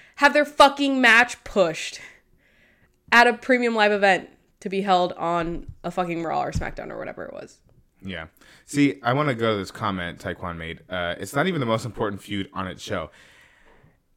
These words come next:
Speaker 2: And here's the thing, it could, I think it could have been one of them. I think it could have been one of them. I think they were pushed back so much that any momentum that they had gained at the beginning
Speaker 1: Stalled.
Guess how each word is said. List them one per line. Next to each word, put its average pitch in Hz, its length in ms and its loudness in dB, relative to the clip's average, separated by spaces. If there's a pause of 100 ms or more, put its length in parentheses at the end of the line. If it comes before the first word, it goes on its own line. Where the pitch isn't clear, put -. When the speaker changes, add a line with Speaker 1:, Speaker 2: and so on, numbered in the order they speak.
(100)
Speaker 2:
And 139 140 -4
here's 165 240 -4
the 170 60 -6
thing, 165 80 -4
it 151 100 -4
could, - 180 -4
I 139 60 -4
think 165 160 -6
it 143 80 -4
could 156 160 -4
have 139 100 -4
been 127 220 -4
one 117 140 -4
of 104 100 -6
them. 73 280 -14 (440)
I 127 60 -10
think 156 120 -4
it 147 80 -6
could 151 160 -6
have 135 80 -4
been 123 160 -8
one 104 140 -6
of 87 80 -10
them. 78 160 -14 (120)
I 117 140 -2
think 123 400 -8
they 110 220 -2
were 92 640 -4 (460)
pushed 117 380 -4
back 95 400 -2 (360)
so - 500 -4
much 101 480 -8 (640)
that 98 280 -4
any 117 260 -2
momentum 107 600 -4
that 90 140 -8
they 95 120 -8
had 90 180 -12
gained 92 480 -10 (240)
at 95 100 -12
the 87 60 -16
beginning 92 520 -8 (1400)
Speaker 1:
Stalled. 175 500 -4